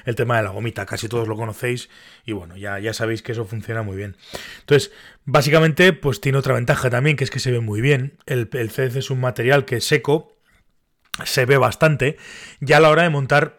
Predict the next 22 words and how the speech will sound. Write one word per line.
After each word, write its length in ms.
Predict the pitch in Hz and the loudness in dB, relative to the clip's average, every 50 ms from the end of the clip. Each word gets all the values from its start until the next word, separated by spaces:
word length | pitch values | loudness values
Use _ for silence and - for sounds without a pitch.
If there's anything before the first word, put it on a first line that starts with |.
| _ _ | _ _
pues, 320 | - 147 135 123 107 - - | -4 -2 -2 -2 -2 -6 -10
eh, 320 | 127 120 120 120 117 117 113 | -8 -6 -4 -4 -2 -2 -2
las 180 | 113 113 113 | -4 -4 -4
moscas 400 | 123 135 123 - 151 160 156 139 | -4 -6 -4 0 0 0 2 2
nos 180 | 147 139 123 - | -2 -2 -4 -4
permite 400 | - 117 107 117 120 113 - 143 | -6 -6 -4 -4 -4 -4 -4 -4
sobre 240 | 117 131 131 123 120 | -2 -2 -4 -4 -4
todo 180 | 117 123 127 | -4 -2 -2
elegir 320 | 135 127 113 - 135 127 127 | -2 -2 -2 -4 -4 -4 -2
el 120 | 135 131 | -2 -2
nivel 180 | 127 120 117 120 | -4 -4 -4 -4
de 80 | 143 135 | -4 -4
flotabilidad. 600 | - 135 120 120 113 104 92 101 120 139 127 - - - - - - - - - | -4 -6 -6 -6 -8 -8 -6 -4 -2 -4 -4 -4 -10 -18 -20 -20 -20 -20 -12 -10
Si 200 | - - 131 110 | -8 -6 -6 -4
queremos 420 | - 113 107 120 123 127 123 - | -4 -4 -2 -2 -2 -4 -6 -4
que 120 | - 135 | -6 -6
flote 380 | 110 - 139 135 - - 127 120 | -4 -2 -4 -2 -2 -2 -4 -2
placadita, 840 | - 120 113 110 123 117 131 139 127 - 160 160 165 175 175 139 123 | -4 -6 -4 -4 -4 -4 -4 -4 -2 0 0 2 2 0 -2 -6 -10
hacemos 400 | 120 - - 131 131 139 135 - | -10 -8 -8 -6 -4 -4 -4 -4
solamente 380 | - 127 123 123 127 123 151 | -4 -4 -4 -4 -2 -2 0
las 220 | 139 127 110 - 135 | 0 0 0 0 0
alas. 300 | 135 127 120 113 101 | 0 0 0 -4 -6